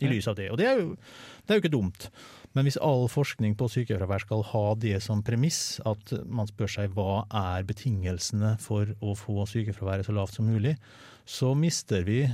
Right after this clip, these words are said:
Speaker 1: muligheten til å stille på en måte mer kritiske spørsmål, for eksempel av typen, noe sykefravær skal vi vel ha også, det er vel ikke bra at folk går på jobb når de har feber, kanskje det tvert imot, eh,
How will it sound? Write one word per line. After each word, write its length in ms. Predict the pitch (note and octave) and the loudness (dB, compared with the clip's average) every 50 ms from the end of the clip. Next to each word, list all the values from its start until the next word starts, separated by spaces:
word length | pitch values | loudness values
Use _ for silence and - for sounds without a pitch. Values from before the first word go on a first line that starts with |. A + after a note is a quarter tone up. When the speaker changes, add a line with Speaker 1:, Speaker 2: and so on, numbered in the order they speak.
| - - - - - | -2 -6 -12 -12 -8
Speaker 1:
muligheten 640 | C3 C3 D#3 D#3+ E3 D#3 C3 G#2+ F#2+ F#2 F2+ - G2+ | -4 0 2 4 4 4 4 2 2 0 0 -2 -2
til 160 | A2+ G#2+ G#2+ | -2 0 0
å 60 | G#2+ | -2
stille 400 | G#2 - A#2 A2 G#2 F#2+ F2 F2 | -2 -2 -2 0 0 0 -2 -4
på 140 | F2 - G#2 | -4 -2 0
en 80 | G2+ G2+ | 0 0
måte 160 | G2+ G2+ - G2+ | 0 0 0 0
mer 180 | G2+ G2 F#2 - | 0 0 0 -2
kritiske 480 | - A2+ A2 G2 - - G#2 - - D3 | -2 -2 -2 -2 -2 -4 -8 -6 -6 -6
spørsmål, 460 | - - E3+ C3+ - G#2+ G2+ F#2+ F#2 | -2 -2 -2 0 0 0 -2 -2 -2
for 140 | - - G#2+ G2+ | -2 -2 -4 -4
eksempel 380 | G2+ - G#2+ F#2+ - - G2+ G2 | -2 -4 -6 -6 -4 -6 -6 -6
av 60 | F#2 | -4
typen, 380 | - - G#2+ G#2 - F#2+ F#2 F#2 - - - - - - - _ - | -4 -4 -4 -4 -4 -6 -6 -6 -8 -12 -18 -20 -20 -20 -12 _ 0
noe 280 | C3 C#3 C3+ A2+ G2 - | 0 2 2 2 2 2
sykefravær 560 | - B2 A#2 - G#2+ - G2+ F#2 F#2+ G2 G2+ | 0 -2 -2 -2 -4 -2 -2 -2 -2 -2 -4
skal 220 | - - G#2+ G2 | -2 -2 -2 0
vi 80 | F2+ F#2 | 0 0
vel 100 | F#2+ F#2 | -2 -2
ha 160 | - - F#2+ F#2 F#2 F2+ | -2 -2 -2 -2 -2 -4
også, 240 | - - - C#3+ C3 | -4 -4 -4 -2 -2
det 80 | A#2+ A2 | -2 -2
er 80 | G2+ | -2
vel 140 | F#2 F#2 F#2+ | -2 -6 -6
ikke 100 | - A2 A2 G2+ | -6 -4 -2 0
bra 140 | F#2+ F2 E2+ F2+ F#2+ F#2 G2 | 0 0 0 -2 -2 -4 -4
at 80 | - - | -6 -4
folk 220 | - G2+ F#2+ F#2 - | -4 -4 -4 -4 -4
går 220 | - G2 F#2+ F#2 - | -2 -2 -2 -2 -2
på 140 | - G2 F2+ | -2 -2 -2
jobb 180 | F2 F2 F2+ G2+ | -2 -4 -4 -4
når 120 | G2+ F#2+ | -4 -4
de 100 | F#2+ F2+ | -4 -2
har 160 | F#2+ F#2+ F2+ | -2 -4 -4
feber, 460 | - - G2+ F2+ F2+ F#2+ C3 D#3+ A#2+ G#2 - - - | -4 -4 -4 -4 -2 -2 -2 -4 -4 -6 -12 -12 -6
kanskje 300 | - A#2+ G#2+ - G#2+ F#2+ | -6 -4 -4 -4 -6 -6
det 80 | G2+ G2+ | -6 -4
tvert 220 | - G2+ G2 - G#2+ | -4 -6 -6 -4 -4
imot, 360 | G2 G2 G2 - - - - | -4 -4 -6 -8 -10 -8 -6
eh, 180 | G#2+ A2+ A#2 | -4 -4 -4